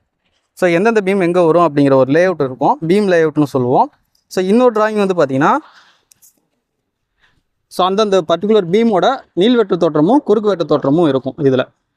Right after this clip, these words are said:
So, நீள்வெட்டு தோற்றங்கிறது நமக்கு இந்த மாதிரி வரும். So, லென்த்தியா இருக்கும். குறுக்கு வெட்டு தோற்றங்கிறது சின்னதா இருக்கும். So, இந்த டிராயிங்கை பார்த்து நம்ம வந்து கன்ஃபார்ம் பண்ணிக்கணும். இப்போ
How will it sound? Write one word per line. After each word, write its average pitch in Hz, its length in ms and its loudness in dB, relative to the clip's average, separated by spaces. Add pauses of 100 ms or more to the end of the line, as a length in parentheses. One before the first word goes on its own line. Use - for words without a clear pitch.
(220)
So, 175 160 -2
நீள்வெட்டு 226 420 0
தோற்றங்கிறது 165 560 0
நமக்கு 151 220 2
இந்த 147 140 4
மாதிரி 151 200 2
வரும். 135 240 0 (400)
So, 165 140 0
லென்த்தியா 175 340 2
இருக்கும். 147 240 -2 (480)
குறுக்கு 208 200 2
வெட்டு 190 180 0
தோற்றங்கிறது 151 520 2
சின்னதா 135 280 0 (100)
இருக்கும். - 240 -8 (1500)
So, 190 60 2 (120)
இந்த 214 260 2
டிராயிங்கை 214 420 0
பார்த்து 170 260 0
நம்ம 170 180 0
வந்து 170 140 2 (100)
கன்ஃபார்ம் 165 320 -2
பண்ணிக்கணும். 139 420 -2 (840)
இப்போ 190 160 -2